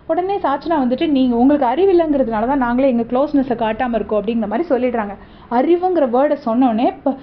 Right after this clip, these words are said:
ரயன் வந்து, "எது, என்ன அறிவு, என்ன அறிவு?" அப்படின்னு கேட்ட உடனே சாச்சனா வந்து, "இல்ல, இல்ல" அப்படின்னு சொல்லி நைஸா மழுப்பிடுறாங்க. ரயானுக்கு கோவம் வந்துருச்சுன்னு பயந்து போய், அதுக்கப்புறமா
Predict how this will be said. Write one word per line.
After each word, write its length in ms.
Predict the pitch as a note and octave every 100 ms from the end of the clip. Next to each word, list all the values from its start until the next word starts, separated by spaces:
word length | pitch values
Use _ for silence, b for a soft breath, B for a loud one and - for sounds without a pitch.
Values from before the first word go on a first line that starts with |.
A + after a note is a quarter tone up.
| B B
ரயன் 260 | A3 C4+ F#4+
வந்து, 260 | D4 D4
"எது, 340 | B3+ A3 G4 G#4
என்ன 200 | B3+ D#4+
அறிவு, 300 | D4+ D#4 B4
என்ன 240 | C#4+ C#4+
அறிவு?" 260 | C#4+ C#4 C#4
அப்படின்னு 200 | A3 C4
கேட்ட 260 | B3+ A3+
உடனே 240 | A#3 B3+ G#4 B B B -
சாச்சனா 240 | C#4+ C#4+
வந்து, 260 | E4 C#4 C#4
"இல்ல, 200 | C4 C#4+
இல்ல" 240 | C#4+ A#3 G3 - -
அப்படின்னு 280 | B3 D4+ D4+
சொல்லி 300 | C4+ C#4+ A#3+
நைஸா 240 | B3+ D#4+ C4+
மழுப்பிடுறாங்க. 600 | A3+ C4 D4 A#3 G3+ G3 E4+ F#4+ B B -
ரயானுக்கு 400 | B3+ C#4 C4+ C4
கோவம் 140 | C4
வந்துருச்சுன்னு 320 | A#3 A3+ C4
பயந்து 260 | A3+ A3 G#3
போய், 220 | G#3+ E4
அதுக்கப்புறமா 560 | C4 C4+ C#4 - F4+ G4